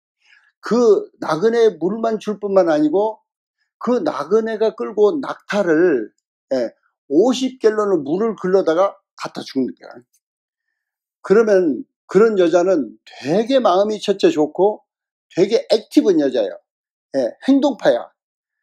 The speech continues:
그냥 쪼고 그냥 쪼고 뭐 그냥, 어, 그런 게 아니라 이게 옳은 일이다 그러면 촥 이렇게 행동파라고. 저는, 어, 옛날 지에스에 섬길 때부터 그 늘 이렇게 이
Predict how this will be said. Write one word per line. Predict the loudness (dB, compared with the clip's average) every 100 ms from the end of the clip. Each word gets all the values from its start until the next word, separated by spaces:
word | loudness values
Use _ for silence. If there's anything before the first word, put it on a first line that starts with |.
| _ _ _
그냥 | -2 0 2 2 0 -2 -4
쪼고 | 0 2 4 4 4
그냥 | 2 0 -2 -2
쪼고 | -2 0 0 -2 0
뭐 | 0 0
그냥, | 0 0 0 -4 _ _
어, | -2 0 0
그런 | 2 2 2
게 | 2
아니라 | 4 2 0 -8 _ _ _ _
이게 | 2 2
옳은 | 4 0 0 -2
일이다 | 0 0 2
그러면 | -2 -4
촥 | -8 -4 -4 -4 -4 0
이렇게 | 0 0
행동파라고. | -2 -2 -4 -2 -4 -4 -6 -12 _ _ _ _ _ _ _ -2
저는, | 2 2 -2 -8 -6
어, | -2 0 0
옛날 | 0 0 0
지에스에 | -2 -4 2 2 2 2 2
섬길 | 2 -6 -6 -2
때부터 | -2 0 0 0 -2 _ -20 -20 -20 _ _ _
그 | 2 4 6
늘 | 6 4 4
이렇게 | 2 2 0 0 _ -4
이 | -2 0 -2 -2 -4